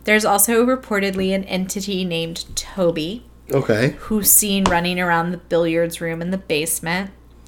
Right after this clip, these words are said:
Speaker 1: Staff have reported feeling like they've been touched or pushed by Toby when no one else is around.
Speaker 2: Oh.
Speaker 1: A bartender, um, has also talked about seeing a dark, shadowy figure emu-,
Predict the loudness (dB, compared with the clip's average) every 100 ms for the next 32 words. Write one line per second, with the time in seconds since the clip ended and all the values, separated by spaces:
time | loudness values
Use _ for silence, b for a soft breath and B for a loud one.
0 | B B B 0 4 8 8 8 2 -2
1 | 0 0 2 0 0 0 0 -2 -4 -2
2 | -2 -4 -8 -8 -2 -2 0 -4 -6 -8
3 | -10 0 2 2 -2 -8 -4 -4 0 0
4 | 0 0 0 0 -2 -6 -6 -6 -8 -8
5 | -10 -10 -10 -10 -14 -4 0 2 0 B
6 | B B B -8 2 6 6 4 -2 2
7 | 4 4 2 -2 -8 -8 -10 -4 -2 0
8 | -4 -10 -16 -20 -20 -8 -4 0 2 2
9 | 2 4 4 6 8 6 4 -2 -2 -2
10 | -6 0 4 4 4 -4 -2 0 0 -2
11 | -4 -6 -8 -6 0 2 2 0 -2 -2